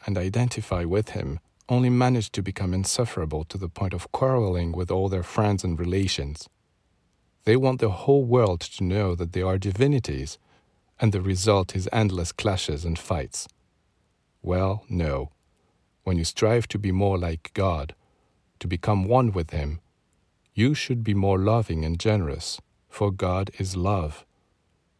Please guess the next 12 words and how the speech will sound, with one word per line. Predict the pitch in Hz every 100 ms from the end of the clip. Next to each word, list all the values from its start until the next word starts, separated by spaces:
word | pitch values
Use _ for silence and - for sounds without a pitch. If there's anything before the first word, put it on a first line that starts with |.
| _
If | 113
your | 123
quest | 127 - 139 -
for | - 104
God | 110 107 95
leads | 95 113 110 -
you | 107
to | 98 -
crush | - 139 113 -
and | 95
massacre | 95 127 - 104 90 87
others, | 87 78 71 -